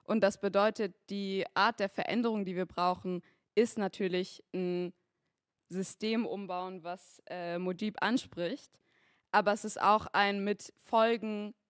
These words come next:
und jetzt schon realen Folgen der Krise umgehen lernen und darin fähig werden, dynamisch Veränderungen zu gestalten. Und ich glaube, das ist es, was wir eigentlich machen können. Ich glaube, wir,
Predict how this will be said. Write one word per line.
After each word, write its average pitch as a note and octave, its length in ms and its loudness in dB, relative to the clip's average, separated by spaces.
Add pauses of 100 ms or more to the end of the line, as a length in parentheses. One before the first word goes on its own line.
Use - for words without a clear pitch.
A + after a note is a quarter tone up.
(120)
und F#3 160 -4
jetzt G3 220 0
schon G3 120 -6
realen F#3 400 0
Folgen G3 420 0
der F3 120 -4
Krise F#3 460 -6
umgehen F#3 520 -2
lernen E3 420 -4 (360)
und G3 280 -2
darin G3 720 4 (320)
fähig G#3+ 360 -4
werden, E3+ 480 -4 (540)
dynamisch G3 480 4
Veränderungen F3+ 560 -2
zu - 160 -10
gestalten. F3+ 640 -4 (640)
Und F3+ 140 -4
ich F#3+ 80 -14
glaube, G3+ 540 6 (160)
das A3 240 2
ist A3+ 160 -6
es, G3 160 -6
was F#3 180 -4
wir E3 100 -2
eigentlich F#3 420 -6
machen F3 240 -10
können. - 280 -14 (300)
Ich - 40 -20
glaube, G#3 520 4
wir, F#3+ 180 -2